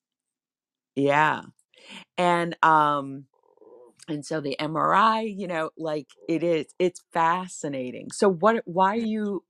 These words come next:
Speaker 1: getting an M R I today?
Speaker 2: Um,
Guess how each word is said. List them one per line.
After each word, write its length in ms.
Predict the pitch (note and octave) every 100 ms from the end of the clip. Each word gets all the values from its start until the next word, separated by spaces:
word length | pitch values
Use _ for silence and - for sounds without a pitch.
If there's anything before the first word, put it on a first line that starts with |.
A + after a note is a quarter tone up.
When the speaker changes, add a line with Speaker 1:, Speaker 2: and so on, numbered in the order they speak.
| E3
Speaker 1:
getting 460 | F#3 F#3+ F#3 F3 -
an 100 | E3+
M 160 | D#3 E3
R 140 | D#3
I 140 | D#3
today? 400 | D3+ E3 D#3+ B2 _ _ - - _ _
Speaker 2:
Um, 560 | B2+ C3+ C#3 C#3 C3+ B2+